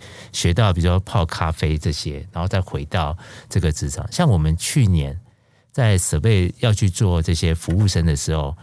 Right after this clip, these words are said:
然后本来锁定的是这一种所谓的轻食咖啡店，那我们就发现说，如果这个员工他会泡咖啡，是有证照的，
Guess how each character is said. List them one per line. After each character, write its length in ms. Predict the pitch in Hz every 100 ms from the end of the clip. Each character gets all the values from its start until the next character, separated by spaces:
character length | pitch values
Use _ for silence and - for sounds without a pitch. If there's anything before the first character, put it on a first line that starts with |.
| - _
然 140 | 92
后 60 | 95
本 160 | 90 76
来 160 | 78
锁 220 | 85 -
定 180 | 73 101
的 140 | 80 76
是 180 | -
这 120 | 78 80
一 100 | 76
种 260 | 73 67
所 140 | 85 87
谓 80 |
的 120 | 92 82
轻 320 | - 117 113
食 220 | - 76
咖 220 | - 76
啡 180 | 73 71
店， 260 | - 73 78 - _ _ _
那 120 | 156
我 80 | 117
们 80 | 92
就 120 | 127
发 160 | 123 127
现 120 | 113
说， 140 | 120 95
如 180 | 95 123
果 300 | 117 76 - - _ _ -
这 100 | 151
个 80 |
员 260 | 120 82 92
工 220 | 104 107
他 160 | 107 104
会 180 | 113 90
泡 220 | - 78
咖 220 | - 78
啡， 160 | 80 78
是 100 | 110
有 60 |
证 280 | - 113 73
照 220 | 71 71
的， 100 | 73